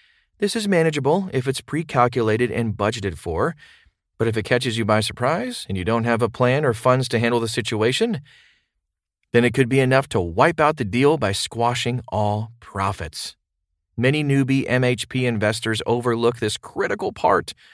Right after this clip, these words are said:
of their purchase criteria and fail to adequately compensate for it in their purchase price, capital expenditure numbers, and business plans. Understanding your financial capabilities. The remaining portion of our criteria will be based on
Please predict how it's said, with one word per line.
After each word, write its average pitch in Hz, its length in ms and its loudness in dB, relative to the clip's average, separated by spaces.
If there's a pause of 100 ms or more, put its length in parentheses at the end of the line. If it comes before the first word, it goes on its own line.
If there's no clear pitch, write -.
of 110 120 -2
their 127 100 2
purchase 139 380 -2
criteria 107 680 0 (480)
and 123 160 0
fail 156 280 4
to - 200 -2
adequately 139 480 0
compensate 127 640 -2
for 98 300 -2
it 107 100 -2
in 113 120 -2
their 113 120 2
purchase 104 440 -2
price, - 360 -8 (420)
capital 113 420 0
expenditure 113 580 -2
numbers, 87 460 -4 (420)
and 123 240 0
business 95 320 -2
plans. 82 440 -8 (1200)
Understanding 165 580 2
your 123 220 6
financial 113 540 2
capabilities. 101 800 -2 (760)
The 196 80 0
remaining 254 340 0
portion 151 380 2
of 123 120 2
our 120 100 8
criteria 117 560 2
will 110 80 2
be 98 140 -2
based 107 360 0
on 113 160 0